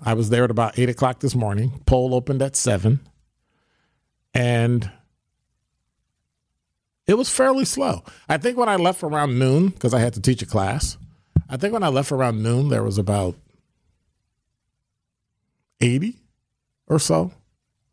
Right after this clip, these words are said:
eighty-two, eighty-three votes, uh, midday. So, and I don't recall what the actual ward had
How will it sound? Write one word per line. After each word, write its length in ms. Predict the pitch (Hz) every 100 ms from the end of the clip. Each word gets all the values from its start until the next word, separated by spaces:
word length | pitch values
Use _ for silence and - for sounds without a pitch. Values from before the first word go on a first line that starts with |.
| _ _ _ _
eighty-two, 500 | 135 143 147 139 156
eighty-three 400 | 131 151 127 135
votes, 560 | 135 113 139 - - - _ _ _ _ _ _ _ _
uh, 100 | 110
midday. 640 | 101 101 127 120 101 123 165 _ _ _
So, 400 | - 113 104 95 - _ _ _ _ _ _ _
and 160 | 143 127
I 120 | 143
don't 180 | 156 143
recall 480 | 127 - 151 143
what 160 | 131 139
the 180 | - 131
actual 680 | 127 123 135 123 113 110 110 _ _ _ _ _ _ _ _ _ _ _ _ _ _ _ -
ward 400 | 101 123 131 113
had 500 | - 101 107 131